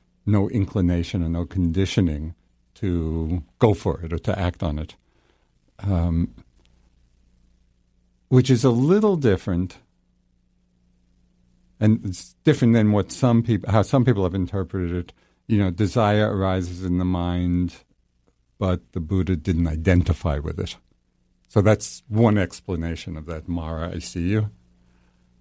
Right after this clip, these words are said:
But I see a subtle distinction between desire arising in the mind where there is real desire,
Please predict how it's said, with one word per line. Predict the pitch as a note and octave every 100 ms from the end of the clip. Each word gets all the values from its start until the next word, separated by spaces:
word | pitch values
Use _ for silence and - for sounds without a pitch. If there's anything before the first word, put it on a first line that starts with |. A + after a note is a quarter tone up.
| _ _ _ _
But | A2
I | A#2+
see | A2+ B2
a | G2+
subtle | - A#2 G#2 F#2+
distinction | F2 E2+ - G2+ - F#2+
between | E2 F2 - G2 F2+ E2+ F2 - _ _ _ _ _ _ _ _ _ _ _ _ _ _ _ _
desire | A2 E2+ G2 G2 G2+ G2
arising | - F#2 F2+ F#2+ E2+ G2
in | F2+ E2
the |
mind | E2+ F#2 G2 F#2+ F2 E2+ _
where | G2 G2
there | G#2+ F#2
is | E2+
real | G2+ E2+
desire, | D#2+ D#2 A2 C3 G2 E2+ G2+